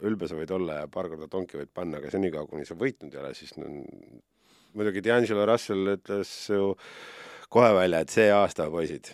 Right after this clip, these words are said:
me oleme kõigile nagu väga-väga halb unenägu. Ja võimalik, et ongi.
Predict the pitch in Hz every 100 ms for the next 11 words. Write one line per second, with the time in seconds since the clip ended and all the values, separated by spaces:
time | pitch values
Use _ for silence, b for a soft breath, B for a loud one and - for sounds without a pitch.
0 | b b b 78 85 85 82 82 82 104
1 | 87 82 80 78 85 90 82 87 80 90
2 | 80 80 76 65 69 _ _ 87 101 156
3 | 139 135 - 190 120